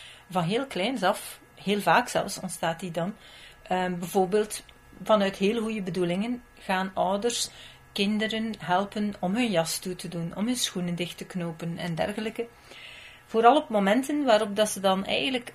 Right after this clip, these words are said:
al aan het leren zijn om dat te kunnen, om dat zelf te doen, maar dat gaat nog niet zo snel. Dan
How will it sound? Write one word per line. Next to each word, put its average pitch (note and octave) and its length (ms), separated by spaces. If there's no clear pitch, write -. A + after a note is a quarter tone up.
al G3+ 180
aan F#3 140
het F3 140
leren A#3 300
zijn F#3 200
om F3+ 120
dat E3+ 160
te - 100
kunnen, A3+ 360
om G#3+ 120
dat E3+ 120
zelf A3 320
te - 120
doen, F#3 240
maar A#3 100
dat F3 120
gaat - 260
nog D#3+ 120
niet E3+ 140
zo - 120
snel. E3 400
Dan G3 520